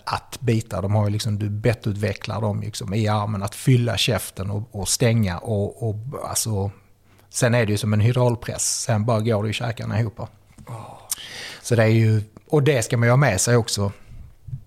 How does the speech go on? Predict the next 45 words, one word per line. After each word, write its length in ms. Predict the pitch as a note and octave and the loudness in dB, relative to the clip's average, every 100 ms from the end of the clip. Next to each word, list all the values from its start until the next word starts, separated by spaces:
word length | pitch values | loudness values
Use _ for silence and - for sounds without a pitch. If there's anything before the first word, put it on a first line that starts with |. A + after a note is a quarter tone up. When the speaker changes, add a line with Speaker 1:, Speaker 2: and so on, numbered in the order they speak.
| _ _ - - A2+ | _ _ -16 -8 0
Speaker 1:
Eh, 540 | G2+ G2 F#2+ F#2+ F#2+ | 2 2 2 0 0
när 140 | G2+ A2 | 2 4
man 120 | G#2 | 4
jobbar 240 | A2 G2+ | 4 2
med 120 | F#2 | 2
hundarna, 340 | G#2+ A2 G#2 G#2+ | 4 4 2 0
liksom, 220 | G#2 A2 | -2 -2
att 120 | G2+ | -2
det 80 | G2+ | 0
går 280 | G2 F#2+ A2 | 2 4 2
inte 160 | G#2+ G2+ | 0 -2
att, 260 | G2+ - | -2 -4
att 140 | A2+ F#2+ | -4 -4
skicka 240 | G#2 - | -6 -6
på. 280 | - G#1+ - - _ _ _ - - - - - - - - - | -6 -6 -6 -12 _ _ _ -20 -20 -20 -20 -20 -18 -18 -20 -4
Och 100 | C3+ | 2
det 60 | B2+ | 4
är 40 | |
ju 180 | B2 B2 | 6 4
för, 180 | G#2+ C3 | 4 0
för 200 | G#2 C3+ | 2 4
så 100 | C3+ | 4
här, 120 | A#2 | 4
för 180 | G#2 B2+ | 2 0
man 240 | A#2+ A#2+ | 4 2
fick 200 | A2 B2+ | 2 2
man 120 | A#2 | 4
höra, 240 | A#2 A2 G#2 | 4 4 2
och 140 | G#2 G2+ | 0 2
det 140 | A2+ | 0
kommer 220 | - G#2 | 2 0
jag 100 | G2+ | 0
ihåg, 120 | G2 G2+ | 0 0
så 60 | |
hör, 220 | A2 A2+ | 2 2
hörde 160 | G#2+ G#2+ | 0 0
man 120 | G2+ | -2
ju 60 | G2 | -2
många 180 | G2+ G2+ | -4 -4
gånger 240 | G2+ G2 | -4 -6
så 100 | G#2 | -6
här, 60 | G2 | -6
när 80 | |
man 120 | F#2+ G2+ | -4 -4
jobbar 560 | G2 - - - G2 | -4 -4 -4 -4 -6